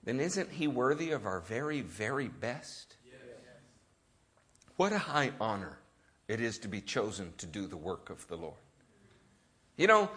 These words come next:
Speaker 1: I've been raising children and been raising disciples longer than I've been raising children. Uh, it's not as if we don't have bad days. I stood and preached these last few weeks with broken ribs.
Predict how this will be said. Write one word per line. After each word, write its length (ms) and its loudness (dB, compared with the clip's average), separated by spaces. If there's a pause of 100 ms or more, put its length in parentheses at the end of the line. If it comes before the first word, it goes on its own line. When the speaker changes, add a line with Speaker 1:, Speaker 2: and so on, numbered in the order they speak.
(300)
Speaker 1:
I've 400 8 (140)
been 200 8
raising 420 8
children 500 6
and 160 2
been 140 6
raising 340 8
disciples 600 2
longer 280 4
than 200 4
I've 140 4
been 140 6
raising 360 6
children. 400 4 (580)
Uh, 320 8 (480)
it's 160 0
not 240 8
as 120 4
if 120 8
we 100 8
don't 180 8
have 200 8
bad 220 12
days. 500 4 (160)
I 140 8
stood 400 6
and 220 -2 (340)
preached 260 2
these 200 -2
last 260 8
few 120 4
weeks 320 0
with 160 -4
broken 320 4
ribs. 520 2